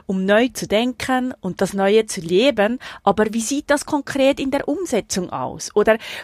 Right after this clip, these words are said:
du weißt, dass du dich selbst akzeptieren und selbst lieben sollst, damit du den passenden Menschen, den passenden Job, das passende Geld in dein Leben ziehst. Aber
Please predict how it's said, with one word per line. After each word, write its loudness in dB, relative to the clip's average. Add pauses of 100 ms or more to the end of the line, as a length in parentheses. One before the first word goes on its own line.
(140)
du 0
weißt, 2 (300)
dass 2
du -10
dich -2
selbst 2
akzeptieren 0
und -6
selbst 0
lieben 0
sollst, -4
damit 0
du -2
den 0
passenden -2
Menschen, 2
den -4 (140)
passenden -10
Job, 2 (400)
das -8
passende -4
Geld 2
in -10
dein -2
Leben 0
ziehst. -12
Aber 0